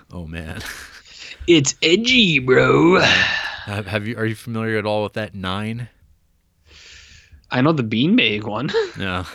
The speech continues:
Speaker 2: No, uh, I heard about this one time, and I think my first reaction was like, "That's not a movie."
Speaker 1: I think I brought it up to you, and you were like,
Speaker 2: Yeah.
Speaker 1: "What?" <laughs>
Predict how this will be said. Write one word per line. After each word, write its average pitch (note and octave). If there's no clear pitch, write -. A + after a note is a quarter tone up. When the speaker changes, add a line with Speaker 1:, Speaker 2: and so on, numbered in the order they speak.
Speaker 2:
No, F3+
uh, E3+
I E3+
heard D3+
about F#3+
this G3+
one F#3+
time, F#3+
and C3
I C3+
think E3+
my C#3
first -
reaction C3
was A#2+
like, G#2+
"That's -
not F#2+
a F2
movie." A#2
Speaker 1:
I A#2+
think F#3+
I E3
brought C#3
it B2+
up D#3
to -
you, F#2+
and F2+
you G2+
were G2
like, E2+
Speaker 2:
Yeah. E3
Speaker 1:
"What?" -
<laughs> -